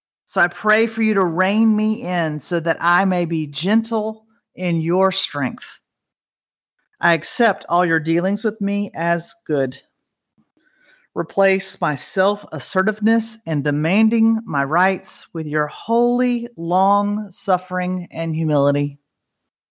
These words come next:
Matthew five six says, "Blessed are those who hunger and thirst for righteousness."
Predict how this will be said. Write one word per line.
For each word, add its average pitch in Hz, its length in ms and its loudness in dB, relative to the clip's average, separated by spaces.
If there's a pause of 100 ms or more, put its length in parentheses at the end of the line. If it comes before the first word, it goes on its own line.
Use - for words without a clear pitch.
(960)
Matthew 175 320 0
five 185 340 2
six 196 400 -2
says, 165 320 0
"Blessed 180 360 0
are 208 200 0
those 175 400 2
who 180 140 -8
hunger 208 420 -2
and 180 240 -4
thirst 175 300 0
for 180 120 -8
righteousness." 165 960 -4